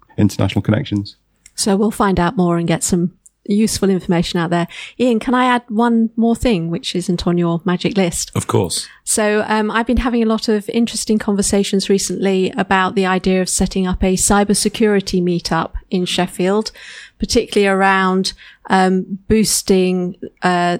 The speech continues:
Speaker 2: the visibility of the substantial cybersecurity expertise that we have in the city and sort of putting Sheffield on the map in terms of being a hub for cyber.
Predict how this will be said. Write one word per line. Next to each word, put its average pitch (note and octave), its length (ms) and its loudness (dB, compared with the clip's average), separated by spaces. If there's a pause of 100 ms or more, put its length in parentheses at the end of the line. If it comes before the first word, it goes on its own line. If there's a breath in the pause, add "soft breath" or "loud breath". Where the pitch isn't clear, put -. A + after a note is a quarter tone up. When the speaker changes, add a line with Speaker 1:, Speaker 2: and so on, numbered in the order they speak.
(120)
Speaker 2:
the F3+ 320 2
visibility G3+ 880 2
of - 260 -4
the F#3 180 2
substantial G3+ 760 0
cybersecurity F#3 880 0
expertise F3+ 600 -2
that F#3 100 -2
we F#3 80 2
have F#3 240 0
in F3 100 2
the F3 80 0
city E3+ 480 0 (340 loud breath)
and F#3 200 0
sort F#3 200 0
of F3 280 -2
putting F#3+ 280 2
Sheffield F3+ 480 0
on F3 140 2
the E3+ 80 2
map F3 380 0
in F3 160 2
terms E3+ 340 0
of E3+ 80 4
being E3+ 240 2
a E3 60 0
hub F#3 260 0
for - 220 -4
cyber. D#3+ 640 -2